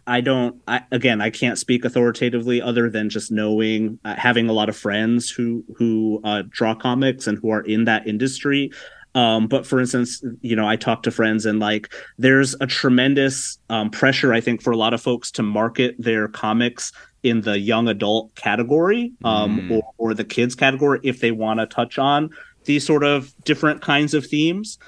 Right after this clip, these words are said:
Speaker 1: um, uh, because they're seen as being, like, that, that's a market, um, that you can kind of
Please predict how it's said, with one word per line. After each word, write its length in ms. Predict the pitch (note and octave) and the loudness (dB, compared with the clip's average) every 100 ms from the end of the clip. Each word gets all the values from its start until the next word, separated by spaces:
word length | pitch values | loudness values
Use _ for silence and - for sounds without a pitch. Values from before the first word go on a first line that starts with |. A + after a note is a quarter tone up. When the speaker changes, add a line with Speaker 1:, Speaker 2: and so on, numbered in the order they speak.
| - _ - | -20 _ 2
Speaker 1:
um, 560 | B2+ B2 A#2+ B2 C3+ - | 4 4 4 4 2 -2
uh, 120 | B2 | -2
because 600 | A#2+ C#3 - E3 D#3+ D#3 | -2 -4 2 6 6 4
they're 180 | D#3 C3+ | 2 0
seen 380 | C3 - D#3 C#3+ | 0 0 2 2
as 180 | C3 A#2+ | 0 -2
being, 360 | B2+ B2 A#2 | -2 0 -2
like, 220 | G#2+ G#2 - | -4 -6 -2
that, 220 | A#2+ - | -2 0
that's 260 | C3+ D3 - | 2 2 2
a 40 | |
market, 500 | A2+ A#2 A2 G2 G2 _ _ | 2 0 -2 -8 -10 _ _
um, 240 | A2 G2 G#2 | -2 0 0
that 140 | G#2 | -2
you 120 | A2 A2 | -2 -2
can 160 | A2+ | -2
kind 220 | G#2+ G#2 | 0 0
of 180 | G2+ F2+ | 0 -4